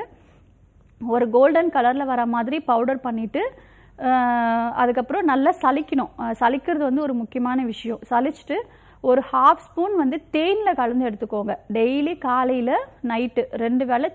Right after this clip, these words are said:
தேன்ல கலந்து எடுக்கிறது ரொம்ப, ரொம்ப முக்கியமான விஷயம். அதே மாதிரி குறிப்பா வந்து மலை தேன் கிடைச்சதுன்னா உங்களுக்கு ரொம்ப நல்லது. இந்த முறையை மட்டும் ஃபாலோ பண்ண வேண்டியது அவசியம். அதே மாதிரி கரெக்ட் டைமுக்கு சாப்பிடணும், கரெக்ட் டைமுக்கு தூங்கணும்.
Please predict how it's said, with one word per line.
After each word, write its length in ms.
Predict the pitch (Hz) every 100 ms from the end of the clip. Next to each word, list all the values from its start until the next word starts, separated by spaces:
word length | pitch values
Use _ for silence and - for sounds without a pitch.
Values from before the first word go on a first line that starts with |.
| -
தேன்ல 380 | 269 302 381 359
கலந்து 320 | 262 247 269
எடுக்கிறது 340 | 226 220 226
ரொம்ப, 260 | 311 262 233
ரொம்ப 200 | 240 262
முக்கியமான 520 | 247 226 254 247 247
விஷயம். 320 | 233 - 262 427 - - - -
அதே 220 | 240 339
மாதிரி 360 | 370 277 294 320
குறிப்பா 360 | 302 311 330 330
வந்து 220 | 285 294
மலை 400 | 262 233 302 311
தேன் 360 | 302 302 277 -
கிடைச்சதுன்னா 500 | 240 254 262 240 277 427
உங்களுக்கு 280 | 330 254 247
ரொம்ப 240 | 233 277
நல்லது. 460 | 262 214 214 214 -
இந்த 340 | 240 247 233
முறையை 300 | 233 233 302
மட்டும் 240 | 277 220 294
ஃபாலோ 280 | 247 240 240
பண்ண 220 | 247 226
வேண்டியது 280 | 220 254 247
அவசியம். 380 | 220 - 262 - - - - -
அதே 220 | 254 381
மாதிரி 220 | 330 392 -
கரெக்ட் 320 | 262 311 -
டைமுக்கு 300 | 381 320 320
சாப்பிடணும், 640 | 339 269 240 254 254 330 330
கரெக்ட் 320 | 233 254 247
டைமுக்கு 280 | 254 233 294 -
தூங்கணும். 380 | 254 262 233